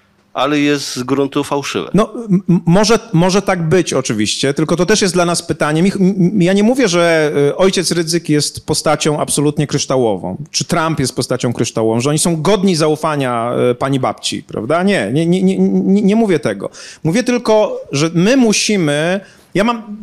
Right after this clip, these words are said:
Speaker 2: na każdym spotkaniu dotyczącym praworządności jest takie, jest, jest ktoś, kto wstaje i mówi: „Trzeba więcej edukować”, tak? „Trzeba mówić o konstytucji”. No więc, przepraszam,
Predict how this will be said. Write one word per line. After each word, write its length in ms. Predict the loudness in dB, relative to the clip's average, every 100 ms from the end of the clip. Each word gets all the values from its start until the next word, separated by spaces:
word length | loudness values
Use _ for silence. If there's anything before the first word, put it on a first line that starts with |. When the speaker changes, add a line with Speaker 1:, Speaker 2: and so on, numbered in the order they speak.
| -2
Speaker 2:
na 120 | -2
każdym 400 | 0 -2 0 -2
spotkaniu 500 | -2 -6 -2 -2 -2
dotyczącym 400 | -2 -2 -2 0
praworządności 720 | 0 -2 -2 0 0 0 0
jest 180 | 0 -2
takie, 220 | -2 0
jest, 320 | 0 0 0
jest 240 | -2 -4 -12 -16
ktoś, 280 | -4 -2 -2
kto 380 | -2 -4 -4 -8
wstaje 360 | -6 -4 -2 0
i 80 |
mówi: 240 | 0 0 -4 -6
„Trzeba 540 | -4 -2 0 0 2 2
więcej 380 | 2 0 0 0
edukować”, 640 | -2 0 -2 -2 -8 -20 _ _
tak? 300 | -4 -4 -6 -2
„Trzeba 500 | 2 4 4 4 4
mówić 360 | 2 2 0
o 60 | 0
konstytucji”. 720 | 0 -2 -4 -2 -2 -4 -8 -14 _ -20 _ _ _
No 120 | -2 0
więc, 280 | 0 -2
przepraszam, 840 | -4 -4 0 2 4 2 2 -4